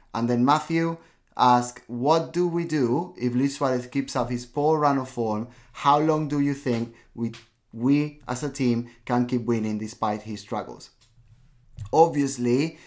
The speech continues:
this seems to be something that our audience is very worried about, so we're go-, I'm gonna try and address it in the best way I can. Um, Luis Suarez is, to this day,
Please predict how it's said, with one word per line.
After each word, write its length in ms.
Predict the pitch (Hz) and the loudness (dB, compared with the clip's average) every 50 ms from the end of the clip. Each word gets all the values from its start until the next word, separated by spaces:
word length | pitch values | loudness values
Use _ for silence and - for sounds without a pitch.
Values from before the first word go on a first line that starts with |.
| - _ - | -20 _ -6
this 220 | 127 131 127 - | -4 -2 -2 0
seems 160 | 147 143 139 139 | 0 -2 -2 -2
to 100 | - 123 | -2 0
be 120 | 123 123 | 0 0
something 380 | 123 - 131 123 120 123 120 117 | 0 0 0 0 0 0 0 0
that 80 | 117 | 2
our 240 | 117 113 113 120 - | 2 2 2 0 0
audience 420 | - 131 127 127 123 120 117 120 117 | 0 0 2 2 2 2 0 -2 -6
is 60 | 110 | -6
very 280 | 117 123 117 117 117 | -4 -2 0 0 0
worried 380 | 113 110 120 139 151 151 131 120 | 0 0 2 2 4 4 2 2
about, 320 | 110 104 110 107 107 104 | 0 -2 0 0 0 -2
so 260 | 104 - 123 113 107 - | -2 -4 -4 -4 -4 -6
we're 100 | - 120 | -8 -8
go-, 100 | 117 117 | -6 -4
I'm 120 | 104 123 123 | -4 -2 -2
gonna 180 | 127 127 117 | -2 -2 -4
try 180 | 113 - 123 113 | -2 -2 -2 -2
and 100 | 113 110 107 | -2 -4 -6
address 240 | 110 110 113 113 120 | -6 -6 -6 -6 -8
it 80 | 107 | -8
in 80 | 107 107 | -8 -8
the 80 | 107 | -8
best 240 | 104 107 110 107 107 | -6 -6 -8 -6 -6
way 180 | 110 107 107 104 | -6 -6 -6 -6
I 60 | 98 | -6
can. 300 | - - 82 67 - - - - - - - - - _ _ - | -6 -8 -8 -8 -10 -14 -20 -20 -20 -20 -20 -20 -20 _ _ -4
Um, 360 | - 120 123 123 123 123 - - - | -2 0 0 0 0 -2 -4 -6 -2
Luis 240 | 139 160 180 180 - | 2 2 2 2 2
Suarez 380 | - 143 131 131 139 165 180 - - - _ _ _ _ _ - | 2 2 4 4 2 2 0 -4 -8 -18 _ _ _ _ _ -6
is, 500 | - 127 127 123 123 120 120 123 - - _ _ _ _ _ _ _ _ _ _ - | 0 2 4 4 4 4 0 -4 -8 -14 _ _ _ _ _ _ _ _ _ _ -4
to 160 | - 170 175 | -2 0 0
this 180 | 170 175 165 - | 2 0 -2 -2
day, 560 | - 123 123 113 110 110 113 120 120 123 | -2 -2 -2 0 0 0 -2 -2 -6 -8